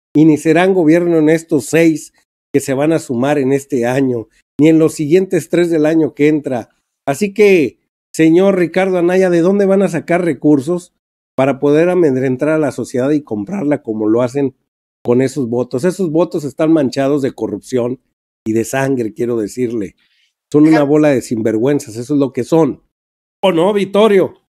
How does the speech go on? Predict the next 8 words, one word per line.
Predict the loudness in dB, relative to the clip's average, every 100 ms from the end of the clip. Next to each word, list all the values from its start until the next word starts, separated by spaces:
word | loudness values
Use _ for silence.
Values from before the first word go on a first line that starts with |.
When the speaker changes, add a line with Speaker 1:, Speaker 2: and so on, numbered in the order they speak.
| _ _ -4
Speaker 2:
Es | -2 -2 -2
correcto. | 0 0 -2 -4 -8
Mira, | -4 -2 -2 -6 -16
fíjate, | -8 -8 -6
Carlos, | -4 -2 -4 -10 -12 -4
eh, | -2 -2 -4
eh, | -6 -6 -10 _
todavía | 0 2 0 0